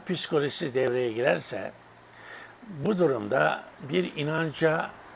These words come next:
bir fikre veya trende bağlı olarak olumsuz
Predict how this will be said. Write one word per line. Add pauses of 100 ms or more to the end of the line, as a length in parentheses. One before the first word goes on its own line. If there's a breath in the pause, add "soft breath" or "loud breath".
(220)
bir
fikre (120)
veya (260)
trende
bağlı
olarak (560 loud breath)
olumsuz